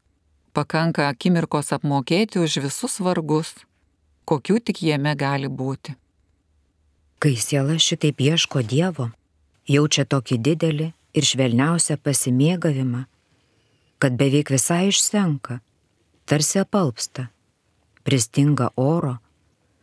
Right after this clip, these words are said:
Speaker 2: ir apleidžia ją visos kūno jėgos, taip, kad net panorėjus ranką pajudinti,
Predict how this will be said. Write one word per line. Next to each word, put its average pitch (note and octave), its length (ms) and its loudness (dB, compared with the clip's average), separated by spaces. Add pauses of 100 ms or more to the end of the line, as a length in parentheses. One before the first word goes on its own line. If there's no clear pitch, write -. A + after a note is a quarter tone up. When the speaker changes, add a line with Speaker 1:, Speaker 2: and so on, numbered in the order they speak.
(340)
Speaker 2:
ir C#3 160 4
apleidžia C#3 580 2
ją C3+ 220 2
visos F3 520 0
kūno E3+ 360 2
jėgos, C3+ 680 0 (420)
taip, E3+ 240 2 (460)
kad D3 180 4
net E3+ 220 4
panorėjus D#3 680 4
ranką F3 380 0
pajudinti, B2+ 840 0